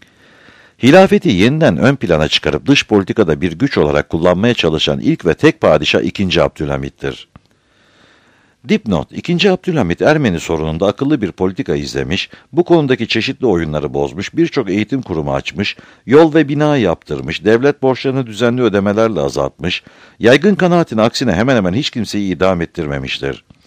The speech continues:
Mithat Paşa'yı öldürtüp öldürtmediği tartışma konusudur.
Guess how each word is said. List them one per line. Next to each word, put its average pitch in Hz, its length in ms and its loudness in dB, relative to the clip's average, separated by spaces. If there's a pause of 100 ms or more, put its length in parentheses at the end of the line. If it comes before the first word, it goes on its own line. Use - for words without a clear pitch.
(400)
Mithat 117 360 2
Paşa'yı 87 300 0
öldürtüp 107 460 -2
öldürtmediği 104 640 -2
tartışma 85 500 -4
konusudur. 64 640 -12